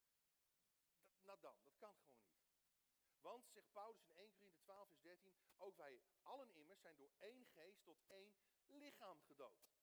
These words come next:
Het zij dat wij Joden zijn, Grieken, slaven, vrije, en wij allen zijn van één geest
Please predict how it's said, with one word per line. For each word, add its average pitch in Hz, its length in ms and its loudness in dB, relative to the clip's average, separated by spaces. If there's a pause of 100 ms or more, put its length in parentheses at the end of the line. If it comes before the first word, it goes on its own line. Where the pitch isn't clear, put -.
(400)
Het 156 200 2
zij 156 240 4
dat 127 120 -8
wij 107 160 -10
Joden 214 380 6
zijn, 208 360 -2
Grieken, 208 520 -4
slaven, 214 560 -2
vrije, 208 540 0 (480)
en 131 100 -4
wij 120 240 -2
allen 226 360 4
zijn 156 220 0
van 117 180 -12 (140)
één 196 380 -2
geest 175 500 0